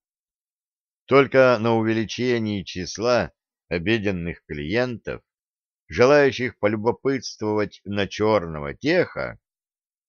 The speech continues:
хозяин неплохо заработал. И почему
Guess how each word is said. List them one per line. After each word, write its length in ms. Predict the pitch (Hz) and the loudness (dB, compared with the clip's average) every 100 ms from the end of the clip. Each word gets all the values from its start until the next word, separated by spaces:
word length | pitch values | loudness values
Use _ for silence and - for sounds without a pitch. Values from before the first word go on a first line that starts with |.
| _ | _
хозяин 580 | - 110 90 98 95 95 | 0 0 4 4 2 0
неплохо 460 | 123 123 110 85 | -6 -4 -2 -2
заработал. 680 | 98 123 151 135 90 65 57 _ _ _ _ _ _ _ _ _ _ _ | 0 2 2 2 -2 -6 -12 _ _ _ _ _ _ _ _ _ _ _
И 80 | 73 | -14
почему 680 | - 85 - 107 151 160 | -10 -8 -4 -2 0 -2